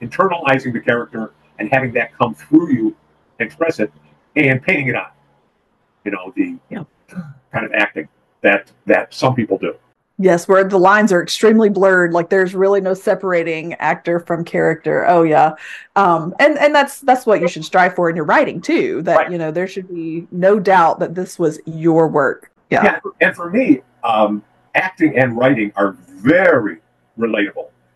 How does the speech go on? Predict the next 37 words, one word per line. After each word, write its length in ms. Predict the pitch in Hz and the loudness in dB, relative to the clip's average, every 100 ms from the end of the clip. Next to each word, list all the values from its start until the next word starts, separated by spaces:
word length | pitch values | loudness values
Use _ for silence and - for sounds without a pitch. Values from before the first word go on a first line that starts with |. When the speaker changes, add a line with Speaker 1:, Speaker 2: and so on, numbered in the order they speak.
| _ | _
Speaker 1:
because 580 | - 110 117 107 104 101 _ | -8 -6 -2 -2 -2 -4 _
as 140 | 123 120 | -2 0
an 80 | |
actor, 520 | 127 120 123 131 120 - _ _ _ _ _ _ _ - | 0 0 -2 -2 -2 -6 _ _ _ _ _ _ _ -4
you 260 | 113 110 - _ | -2 -2 -6 _
take 280 | - - - | 0 0 2
what 180 | 127 | 2
is 80 | 117 | 2
already 340 | 113 110 104 95 | -2 0 -2 -2
written 420 | 104 - 92 127 _ _ _ _ _ _ - | -2 -4 -6 -20 _ _ _ _ _ _ -4
and 280 | 123 117 110 | -2 -2 -2
you 100 | 107 | -4
create 340 | - 135 151 | -2 0 0
a 60 | 123 | -2
character 600 | - 156 143 139 127 104 | 0 0 0 -4 -10 -6
using 580 | 104 180 185 127 104 98 | -2 0 2 0 -2 -6
that. 320 | 92 90 - _ _ _ _ _ | -8 -8 -12 _ _ _ _ _
And 160 | 113 120 | -4 -2
you're 140 | 117 | 0
doing 340 | 131 190 160 110 | 2 2 2 2
research, 480 | 190 - 117 151 - | 0 0 -2 -2 -2
and 80 | |
you're 120 | 131 131 | 0 4
doing 220 | 165 143 | 4 2
a 60 | |
lot 200 | 117 147 | 2 0
more 180 | 139 139 | 2 2
research 480 | 131 151 - 135 - | 4 2 2 0 0
than 140 | 123 | -4
you 120 | 117 123 | -2 0
ever, 320 | 135 139 123 - _ _ _ _ _ _ - | 0 0 -4 -10 _ _ _ _ _ _ -8
that 140 | 123 | -6
the 100 | 127 | 0
audience 380 | - 175 131 - | 2 2 0 0
ever 160 | 120 113 | -2 0
learns 320 | 135 208 147 | 0 0 -4
about. 280 | - - | -6 -12